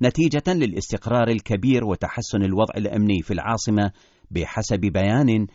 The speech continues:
للمكتب الإعلامي لأمانة بغداد الاثنين. ورغم اتهامها من قبل العراقيين بأنها قطعت أوصال مدنهم وشوارعها وحجبت بعض الأحياء عن جيرانها، إلا أن الحواجز الكونكريتية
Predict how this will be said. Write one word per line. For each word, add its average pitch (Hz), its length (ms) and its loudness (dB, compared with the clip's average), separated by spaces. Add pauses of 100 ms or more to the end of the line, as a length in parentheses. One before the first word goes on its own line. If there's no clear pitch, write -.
(140)
للمكتب 90 520 0
الإعلامي 98 520 0
لأمانة 87 560 -2
بغداد 76 500 -4
الاثنين. 87 560 -2 (760)
ورغم 165 300 2
اتهامها 123 640 2
من 98 160 2
قبل 123 340 0
العراقيين 101 800 2
بأنها 113 440 2
قطعت - 680 -4
أوصال 95 480 -2
مدنهم 85 560 0
وشوارعها 92 840 0 (220)
وحجبت 117 680 0
بعض 98 260 -2
الأحياء 92 640 0
عن 101 120 4
جيرانها، 90 680 0 (360)
إلا 151 200 6
أن 160 140 4
الحواجز 104 560 0
الكونكريتية 87 840 -2